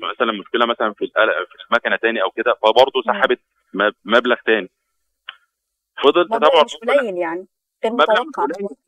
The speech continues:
Speaker 1: المشكلة يا فندم طبعا إحنا بنتكلم في الأمر ده طبعا، آه، ال-، المبلغ نزل مرتين، يعني نزل في شهر واحد ونزل في شهر اتنين.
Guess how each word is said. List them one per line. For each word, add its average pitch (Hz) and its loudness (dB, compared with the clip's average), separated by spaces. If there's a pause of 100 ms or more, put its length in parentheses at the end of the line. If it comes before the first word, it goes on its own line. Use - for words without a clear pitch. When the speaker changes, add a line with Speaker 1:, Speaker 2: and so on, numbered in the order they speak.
Speaker 1:
المشكلة 220 -6
يا 165 4
فندم 160 -2
طبعا 165 2
إحنا 139 -8
بنتكلم 143 -4
في - -10
الأمر 151 -2
ده 156 2
طبعا، 156 2
آه، 113 -10
ال-، 107 -4
المبلغ 151 4
نزل 165 2
مرتين، 147 2
يعني 98 -2
نزل 135 -2
في - -18
شهر 143 4
واحد 139 2
ونزل 143 -4
في - -20
شهر 156 0
اتنين. 156 -8